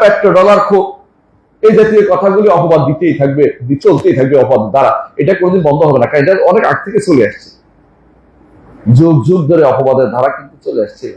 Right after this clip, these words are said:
আছে না? হ্যাঁ, জাদুকর বলে নেই, হ্যাঁ, জিনে ধরছে বলে নেই, পাগল বলে নেই, কবি বলে নেই। তো অপবাদের দ্বারা ইবনে তাইমিয়াকে তো হেন কোনো কর্ম না, তা বলে নেই।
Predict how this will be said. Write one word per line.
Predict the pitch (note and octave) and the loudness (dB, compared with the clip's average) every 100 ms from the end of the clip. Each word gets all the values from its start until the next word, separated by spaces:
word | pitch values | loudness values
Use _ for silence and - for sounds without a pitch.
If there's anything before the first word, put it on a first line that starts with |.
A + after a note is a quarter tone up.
| _ - | _ -16
আছে | - G3 | -10 -10
না? | - - - - - - - - - - - - - | -10 -20 -20 -20 -20 -20 -20 -20 -20 -20 -20 -20 -6
হ্যাঁ, | - G3 - - _ - | 0 0 -2 -10 _ -4
জাদুকর | C3 C#3 C#3+ C#3 C3 | 0 0 2 2 2
বলে | A#2+ A#2 | 2 0
নেই, | A#3 - _ _ _ _ _ _ _ _ _ _ _ | -4 -10 _ _ _ _ _ _ _ _ _ _ _
হ্যাঁ, | - D3+ - - - _ _ | -2 0 -2 -8 -20 _ _
জিনে | A2+ D3+ D3 | 0 2 4
ধরছে | D#3+ D#3 D#3+ | 2 0 0
বলে | D3 C3+ | 2 2
নেই, | C#3 - - _ _ _ _ _ _ - | 0 -6 -16 _ _ _ _ _ _ -2
পাগল | D3+ D3+ D3+ | 0 2 2
বলে | D3+ C#3 | 2 2
নেই, | C#3+ - _ _ _ _ _ | -2 -6 _ _ _ _ _
কবি | - E3+ E3 | 0 2 2
বলে | D#3 D3 | 2 2
নেই। | E3 C4+ - _ _ _ _ _ _ | 0 -4 -12 _ _ _ _ _ _
তো | A3 G3+ | 0 2
অপবাদের | G#3+ A#3 A#3 G#3+ | 2 2 2 0
দ্বারা | A#3+ A#3+ A3 - G#3+ | 2 2 2 -2 -2
ইবনে | A#3 - | -4 0
তাইমিয়াকে | A#3+ A#3 C4 B3+ B3+ | 0 2 0 0 0
তো | C4 F#3+ | 0 2
হেন | B3 D#4 D#4 | 2 2 2
কোনো | C#4+ C#4 C4+ | 2 2 2
কর্ম | B3 A3 G#3+ | 2 2 2
না, | G#3+ | 2
তা | G3 G3 | 2 2
বলে | E3 | 2
নেই। | D3 | 0